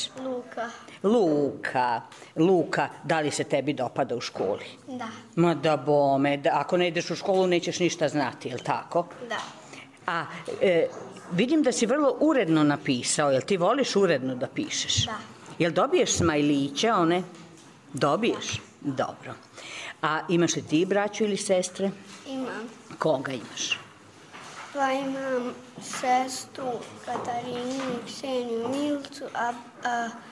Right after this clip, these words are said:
Speaker 1: a braću ima ih puno, pa ne znam da ih, ne znam koliko ih ima.
Speaker 2: Dobro, a koliko vas ima de-, djece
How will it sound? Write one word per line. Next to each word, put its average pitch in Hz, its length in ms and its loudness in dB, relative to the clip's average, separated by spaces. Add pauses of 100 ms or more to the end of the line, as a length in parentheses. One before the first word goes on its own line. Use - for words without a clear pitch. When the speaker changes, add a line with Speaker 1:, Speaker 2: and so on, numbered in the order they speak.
(500)
Speaker 1:
a 240 80 -2
braću 262 760 -2
ima 254 180 0
ih 247 240 -4 (160)
puno, 262 240 -4 (100)
pa 240 120 -2
ne 240 240 -4
znam 233 340 -4 (720)
da 240 60 -4
ih, 233 160 -8 (460)
ne 247 180 0
znam 247 140 -2 (100)
koliko 233 300 -6
ih - 320 -8
ima. 160 120 0
Speaker 2:
Dobro, 147 280 2
a 170 120 2
koliko 180 300 2
vas 151 280 0
ima 147 180 4
de-, 127 300 -2
djece 143 560 -2